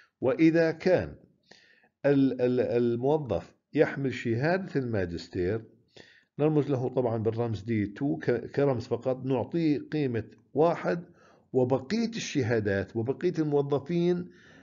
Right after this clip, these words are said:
آه، ترتيباتهم حيث الشهادة بنعطيها القيمة صفر. إذن هنا صفر وهنا صفر.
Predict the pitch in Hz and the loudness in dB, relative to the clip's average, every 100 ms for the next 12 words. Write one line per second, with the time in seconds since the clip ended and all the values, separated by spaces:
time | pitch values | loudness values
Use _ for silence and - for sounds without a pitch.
0 | - _ 139 131 120 113 143 135 - 143 | -20 _ 0 0 0 -2 -2 0 2 4
1 | 165 123 117 95 - 139 123 - 143 147 | 4 2 -4 -6 0 0 0 -4 -2 0
2 | 151 147 131 - 147 107 127 - 113 120 | 0 0 -2 -4 -4 -2 -4 -4 -8 -2
3 | 131 135 - 107 71 - _ _ _ _ | -2 -2 -4 -6 -6 -12 _ _ _ _
4 | _ _ _ 147 127 117 113 120 113 107 | _ _ _ -2 0 0 0 0 -2 -2
5 | 156 151 180 180 - - _ _ _ _ | -2 0 0 -2 -8 -20 _ _ _ _
6 | _ - 107 120 113 104 156 147 170 175 | _ -4 -2 -2 -4 -2 -4 0 -2 -2